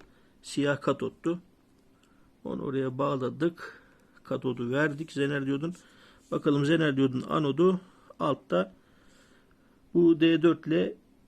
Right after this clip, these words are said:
D üçün anotlarının birleştiği hatta gitmiş. Hemen oradan bir zilteli alalım.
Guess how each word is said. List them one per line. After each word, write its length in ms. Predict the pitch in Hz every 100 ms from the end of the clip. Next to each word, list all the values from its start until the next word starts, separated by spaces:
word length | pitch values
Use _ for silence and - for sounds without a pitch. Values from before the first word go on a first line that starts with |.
| _ 147
D 140 | 156
üçün 400 | 151 143 180 180 - _ - _ _ _ _ -
anotlarının 580 | 170 160 - 143 165 151
birleştiği 680 | 151 147 139 - 160 165 - _ _ -
hatta 380 | - 143 - 135
gitmiş. 500 | 120 - 180 - - - -
Hemen 260 | 180 165
oradan 420 | 156 151 147 156 - -
bir 100 | 151
zilteli 360 | 139 143 143 135
alalım. 380 | 147 127 170